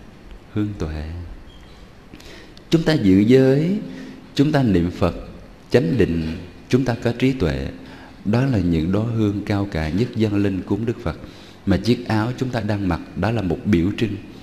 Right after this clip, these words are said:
Nhìn vào chiếc áo mình đang mặc như là một sự giới đức, một sự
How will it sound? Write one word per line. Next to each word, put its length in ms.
Nhìn 300
vào 180
chiếc 240
áo 200
mình 180
đang 220
mặc 120
như 180
là 220
một 180
sự 180
giới 340
đức, 160
một 180
sự 180